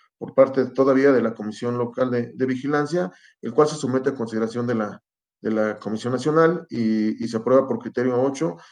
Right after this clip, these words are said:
eh, con una calificación de nueve punto cero siete setenta y ocho. El último de este, de este bloque primero,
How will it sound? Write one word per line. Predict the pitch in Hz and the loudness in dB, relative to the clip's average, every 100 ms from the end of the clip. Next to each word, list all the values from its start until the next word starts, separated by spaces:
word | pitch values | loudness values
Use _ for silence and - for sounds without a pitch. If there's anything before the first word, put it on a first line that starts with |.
| - _ _ _ | -20 _ _ _
eh, | 123 113 113 110 | -4 -2 -2 -2
con | 113 | -2
una | 139 131 | 0 0
calificación | 117 110 117 127 127 | 0 -2 -2 0 0
de | 123 | 0
nueve | 123 123 120 | 0 0 0
punto | 113 113 113 | -4 -4 -4
cero | 110 110 | -4 -4
siete | 101 110 107 120 113 | -4 -8 -6 -8 -10
setenta | - - - 104 98 | -12 -16 -12 -8 -4
y | 92 90 | -4 -6
ocho. | - - _ _ _ _ _ _ _ _ _ _ _ _ _ _ _ _ | -10 -18 _ _ _ _ _ _ _ _ _ _ _ _ _ _ _ _
El | 151 139 147 | 8 10 12
último | 165 208 196 175 | 10 10 6 8
de | 165 | 8
este, | 170 175 | 8 4
de | 139 160 | 6 4
este | 160 156 | 6 4
bloque | 151 156 156 | 4 2 2
primero, | - 143 165 151 156 | 0 4 6 4 0